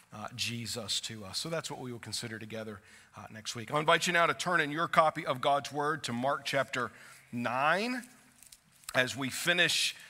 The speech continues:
uh, the ninth chapter of the Gospel of Mark here in our, uh, series through Mark. If you, as you found your place, I'll invite you to stand with me. We will pick up in verse forty-two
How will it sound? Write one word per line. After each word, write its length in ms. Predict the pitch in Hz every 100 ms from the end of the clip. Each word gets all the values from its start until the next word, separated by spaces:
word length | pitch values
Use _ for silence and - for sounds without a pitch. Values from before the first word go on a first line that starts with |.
| -
uh, 300 | 123 123 123 131
the 400 | 127 127 123 123 - - -
ninth 440 | 135 139 151 165 -
chapter 480 | - 151 139 143 127
of 80 | 123
the 60 |
Gospel 500 | 127 131 - - 123
of 120 | 123
Mark 440 | 123 123 123 127 -
here 280 | 135 127 123
in 220 | 127 123
our, 300 | 120 120 107 - - -
uh, 140 | 110 110
series 640 | - - 120 120 113 -
through 240 | 120 117
Mark. 460 | 113 120 160 - - - - -
If 100 | -
you, 160 | 135 139
as 140 | 127
you 80 | 123
found 340 | - 151 151 135
your 80 |
place, 600 | 127 175 180 175 - - - - -
I'll 60 |
invite 260 | 120 131 -
you 40 |
to 80 | 113
stand 480 | - - 160 156 147
with 240 | 147 -
me. 160 | 143 135
We 160 | 127
will 180 | 123 117 - _ -
pick 160 | 156 139
up 100 | 127
in 100 | 123
verse 200 | 120 -
forty-two 800 | - 143 131 117 - 262 262